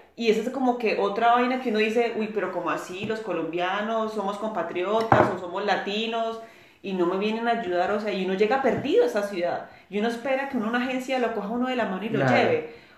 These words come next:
Speaker 1: O sea, por eso te pregunto, ¿es muy bueno mejor llegar con alguien que,
Speaker 2: Pues,
Speaker 1: que te
Speaker 2: yo
Speaker 1: muestre
Speaker 2: te
Speaker 1: la
Speaker 2: puedo decir
Speaker 1: calle?
Speaker 2: que la agencia, pues, la agencia sí fue muy valiosa, pues, porque nos ayudó a abrir la cuenta, nos dio la primera sim card y, y, y eso, pero llegar
Speaker 1: Te brindan
Speaker 2: con,
Speaker 1: ese apoyo.
Speaker 2: llegar con ca-, pues, llegar aquí con alguien que ya tenga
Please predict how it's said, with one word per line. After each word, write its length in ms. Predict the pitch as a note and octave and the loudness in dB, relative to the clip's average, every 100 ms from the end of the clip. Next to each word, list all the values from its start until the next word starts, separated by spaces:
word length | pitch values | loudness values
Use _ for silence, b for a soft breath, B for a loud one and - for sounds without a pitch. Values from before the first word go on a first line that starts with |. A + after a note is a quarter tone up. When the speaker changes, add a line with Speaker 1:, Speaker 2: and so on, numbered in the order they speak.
| B | B
Speaker 1:
O 120 | G3+ | -4
sea, 320 | G3+ E3 - | -2 -2 0
por 100 | A3+ | 2
eso 100 | G#3 | 2
te 100 | A#3 | 0
pregunto, 480 | A3+ A3+ G3+ D3+ - | 0 -2 -2 -6 -10
¿es 160 | - F3 | -8 -6
muy 160 | F#3 G#3 | -4 -2
bueno 260 | B3 B3+ | 0 0
mejor 280 | B3 A3 E3+ | 0 -2 -4
llegar 300 | F#3+ G#3 G#3 | -2 -4 -4
con 140 | A#3+ A#3 | -4 -2
alguien 280 | A#3 A#3+ - | -2 -6 -6
que, 200 | A3+ - | -6 -2
Speaker 2:
Pues, 140 | - | 0
Speaker 1:
que 60 | G#3 | 4
te 40 | - | 4
Speaker 2:
yo 100 | G#3 | 4
Speaker 1:
muestre 220 | E3 F#3 | 4 4
Speaker 2:
te 40 | |
Speaker 1:
la 60 | - | 6
Speaker 2:
puedo 120 | F3+ | 6
decir 100 | F3 | 6
Speaker 1:
calle? 100 | F#3+ | 6
Speaker 2:
que 60 | F#3 | 6
la 80 | D#3+ | 6
agencia, 720 | F3 F#3+ F#3 F3 D#3+ - - | 6 4 4 4 4 -2 -10
pues, 200 | C#3 C3 | -10 0
la 140 | C3+ B2+ | 4 6
agencia 380 | C3+ C3 D3+ D#3 | 6 6 4 2
sí 160 | E3 | -2
fue 240 | D#3+ E3 D#3 - | 0 0 0 -2
muy 220 | D3+ C#3+ | 0 4
valiosa, 520 | D3 D3 E3 B2+ A#2+ | 6 6 6 6 2
pues, 140 | C#3 | 0
porque 240 | - C3 B2+ | -2 -2 2
nos 200 | A#2+ A2+ | 2 4
ayudó 300 | A2+ A2+ A#2+ | 4 4 4
a 60 | B2 | 2
abrir 160 | B2+ | 4
la 140 | B2+ A#2+ | 2 4
cuenta, 400 | C3 B2+ A#2+ B2 | 4 4 4 0
nos 140 | A2+ | 0
dio 80 | A2 | 0
la 100 | A2+ | 0
primera 300 | B2 A2+ A2 | 0 -2 -2
sim 220 | A2+ G#2+ | -4 -6
card 420 | - B2+ B2 A#2+ A#2 | -2 2 4 2 -2
y, 400 | A2 G#2 - - | -2 -4 -6 -10
y, 160 | G#2+ - | -8 -2
y 60 | A#2 | 4
eso, 260 | B2 A2 G#2 | 4 4 0
pero 320 | A2+ A2 A2+ | -2 -2 -2
llegar 280 | A2+ A2+ - | -2 2 2
Speaker 1:
Te 40 | F#3 | 2
brindan 140 | - - | 0 -2
Speaker 2:
con, 40 | |
Speaker 1:
ese 120 | G3+ | -6
apoyo. 260 | G#3 - - - - | -10 -12 -16 -16 0
Speaker 2:
llegar 320 | C3 B2 B2 | 6 8 6
con 140 | D3+ D3+ | 4 0
ca-, 400 | - D#3 D3 C#3+ | 2 6 6 6
pues, 140 | C#3+ | 4
llegar 220 | C#3 B2+ C3 | 4 8 8
aquí 180 | C3 D3 | 6 2
con 180 | D3+ D3 | 4 4
alguien 300 | C#3+ D3 D3 | 4 0 0
que 120 | B2 | 2
ya 160 | A#2 | 2
tenga 480 | C3 C3 C3 B2+ - | 2 2 2 2 -4